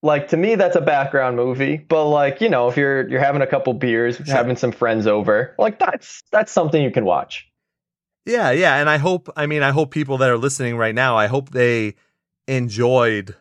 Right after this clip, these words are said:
Speaker 2: the commentary. Like, I think that's a little bit,
Speaker 1: <laughs>
Speaker 2: I think it adds something, or hopefully it adds something anyways.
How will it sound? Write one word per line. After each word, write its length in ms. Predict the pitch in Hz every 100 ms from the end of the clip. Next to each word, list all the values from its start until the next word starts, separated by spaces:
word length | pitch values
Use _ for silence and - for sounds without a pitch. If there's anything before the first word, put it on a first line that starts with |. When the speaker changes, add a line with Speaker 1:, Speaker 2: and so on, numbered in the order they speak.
| _
Speaker 2:
the 120 | 113
commentary. 800 | - 135 127 107 - 131 107 104
Like, 220 | 110 113 - - -
I 140 | 131
think 240 | 135 151
that's 240 | 147 143 147
a 60 |
little 260 | 131 139 143
bit, 180 | 135 127 -
Speaker 1:
<laughs> 160 | _ -
Speaker 2:
I 100 | 139
think 200 | 180 170
it 100 | 160
adds 360 | 139 147 156 135
something, 580 | - 135 - 127 120 120
or 160 | 127
hopefully 400 | 120 202 151 120
it 60 | 104
adds 240 | 101 98
something 340 | - 92 98 92
anyways. 400 | 92 90 90